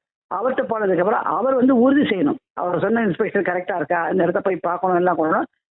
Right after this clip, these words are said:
அந்த யாரு ம-, மனு கொடுத்தாங்களோ அந்த மனுதாரர் முன்னிலையில இதெல்லாம் நடக்கும். கேட்டுட்டு எல்லாம் பார்த்து உண்மையான தன்மை என்னங்கிறத கண்டுபிடிச்சிட்டு அவங்க ஒரு ரிப்போர்ட் ரெடி பண்ணுவாங்க.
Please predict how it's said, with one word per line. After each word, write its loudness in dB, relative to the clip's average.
அந்த -2
யாரு 2
ம-, 0
மனு 0
கொடுத்தாங்களோ 0
அந்த -4
மனுதாரர் 2
முன்னிலையில 2
இதெல்லாம் 0
நடக்கும். -2
கேட்டுட்டு 0
எல்லாம் 0
பார்த்து -4
உண்மையான 2
தன்மை 0
என்னங்கிறத 2
கண்டுபிடிச்சிட்டு 0
அவங்க 0
ஒரு 4
ரிப்போர்ட் 0
ரெடி 2
பண்ணுவாங்க. 0